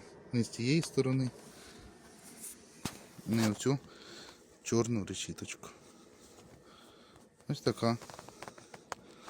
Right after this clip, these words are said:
гарнюня станція. Пилозахисний фільтр.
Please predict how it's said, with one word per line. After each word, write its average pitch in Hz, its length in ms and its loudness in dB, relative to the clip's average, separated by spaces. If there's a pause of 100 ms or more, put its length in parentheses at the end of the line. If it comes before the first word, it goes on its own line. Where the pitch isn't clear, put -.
(500)
гарнюня 110 480 2
станція. 90 580 -2 (240)
Пилозахисний 110 720 6
фільтр. 135 420 -2